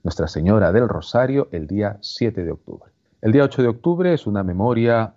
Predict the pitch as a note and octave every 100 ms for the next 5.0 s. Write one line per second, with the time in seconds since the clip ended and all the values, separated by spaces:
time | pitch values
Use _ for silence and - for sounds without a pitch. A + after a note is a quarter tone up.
0 | - F2+ B2+ D3+ C3 C#3 A2 G2+ F#2+ F#2+
1 | - E2 - C#3 D3 G#2 G#2+ F#2 - D3+
2 | E3+ G2+ F#2+ D#2+ E2+ A2+ C3+ D#2 D2+ E2
3 | E2 G2+ A#2 C#3+ C3+ C#3+ F3+ _ - D2+
4 | D#2+ D#2+ E2 D#2+ D#2+ - C#3 C#3+ E3